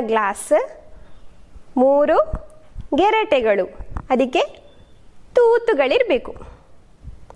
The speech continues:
ಇನ್ನು ಹತ್ತಿ ಅಥವಾ ಕಾಟನ್ ಬಟ್ಟೆ, ಇನ್ನು ಒಂದು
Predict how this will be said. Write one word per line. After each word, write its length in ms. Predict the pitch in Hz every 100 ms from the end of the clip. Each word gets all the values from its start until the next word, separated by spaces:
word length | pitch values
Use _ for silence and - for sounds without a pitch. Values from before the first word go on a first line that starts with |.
| - - - - - - - -
ಇನ್ನು 200 | 359 285 381 - - - - -
ಹತ್ತಿ 440 | 339 - - 339 214 - - -
ಅಥವಾ 320 | 247 254 262 440 - - - - -
ಕಾಟನ್ 420 | 269 262 - 539 - - - - - - 226
ಬಟ್ಟೆ, 300 | - - - - - - 320
ಇನ್ನು 160 | 311 359 571 - - - 269
ಒಂದು 200 | 277